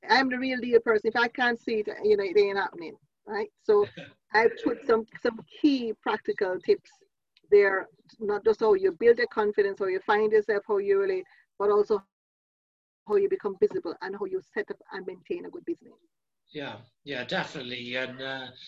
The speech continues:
Speaker 2: you know, that's, uh, that, that, that visibility is what, uh, what I'm passionate about, you know, at the end of the
Speaker 1: Yeah.
Speaker 2: day. So, um, uh, as Grant Cardone says, um,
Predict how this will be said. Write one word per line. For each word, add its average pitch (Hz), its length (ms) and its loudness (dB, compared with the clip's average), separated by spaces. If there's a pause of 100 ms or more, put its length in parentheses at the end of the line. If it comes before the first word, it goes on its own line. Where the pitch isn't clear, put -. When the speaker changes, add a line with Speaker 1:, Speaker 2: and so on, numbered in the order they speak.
(100)
Speaker 2:
you 160 100 -6
know, 147 200 -2
that's, 160 340 0
uh, 147 360 2
that, 151 240 -4
that, 147 180 -4
that 160 220 0
visibility 151 720 -2
is 143 180 -4
what, 147 380 -2
uh, 143 240 2
what 139 160 2
I'm 143 180 4
passionate 147 460 4
about, 135 260 0
you 131 60 -4
know, 143 240 4
at 147 100 -4
the 147 100 2
end 151 140 2
of 143 60 -10
the 143 80 -2
Speaker 1:
Yeah. 143 60 -4 (160)
Speaker 2:
day. 147 80 -10 (420)
So, 170 340 4 (220)
um, 175 240 2 (180)
uh, 156 200 4
as 175 120 2
Grant 175 320 2
Cardone 170 480 4
says, 143 480 2
um, 143 320 2